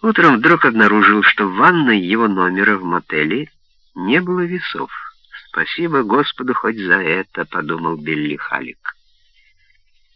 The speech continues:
Он быстро оделся. Когда зашнуровал туфли, поймал себя на том, что насвистывает мелодию. Потом снова в путь по магистрали. К шести тридцати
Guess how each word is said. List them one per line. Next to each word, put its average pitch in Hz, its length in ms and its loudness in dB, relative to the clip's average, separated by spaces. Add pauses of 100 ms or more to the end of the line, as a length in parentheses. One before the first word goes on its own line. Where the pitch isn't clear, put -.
(160)
Он 95 180 -4
быстро 120 320 0
оделся. 92 540 -4 (1000)
Когда 107 400 2
зашнуровал 110 680 4
туфли, 104 640 -4
поймал 101 360 -2
себя 104 240 -4
на 92 120 -2
том, 143 240 0
что 120 320 0
насвистывает 120 840 -2
мелодию. 120 600 2 (640)
Потом 147 240 2
снова 131 340 4
в - 180 -6
путь - 440 -2
по 113 80 -4
магистрали. 87 840 -2
К - 120 -4
шести 156 400 0
тридцати 117 720 0